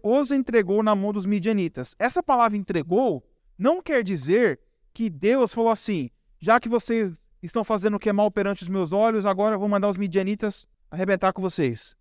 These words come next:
Não é isso. Quer dizer que Deus, quando ele tá, quando diz que Deus os entregou, quer dizer que Deus se retirou. Quer dizer que Deus falou: "Vocês querem fazer a vontade de vocês,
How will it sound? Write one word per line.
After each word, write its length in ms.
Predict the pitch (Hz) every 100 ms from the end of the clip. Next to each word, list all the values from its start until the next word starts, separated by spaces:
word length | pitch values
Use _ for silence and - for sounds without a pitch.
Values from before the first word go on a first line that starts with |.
| -
Não 240 | 135 135
é 80 | 175
isso. 320 | 196 - 117 - _ -
Quer 140 | 196
dizer 400 | 202 165 233 262
que 140 | 247
Deus, 400 | 185 208 269 233
quando 200 | - 233
ele 120 | 247 226
tá, 320 | 240 240 202
quando 200 | 226 220
diz 160 | 226
que 120 | - 185
Deus 260 | 214 262
os 80 | 220
entregou, 420 | 220 208 185 220
quer 140 | 226 196
dizer 220 | 214 214
que 100 | 214
Deus 520 | 175 208 233 - -
se 300 | - - 226 208
retirou. 760 | 220 220 240 202 147 120 107 _ _ _
Quer 160 | 180 180
dizer 380 | 185 196 226
que 140 | - 220
Deus 380 | 180 208 220 -
falou: 460 | 240 208 160 131 _ _ -
"Vocês 340 | 147 165 160
querem 260 | - 202 202
fazer 380 | - 170 156 160
a 60 |
vontade 480 | 151 147 135 143 139
de 80 | 131
vocês, 760 | 131 120 - 135 196 - -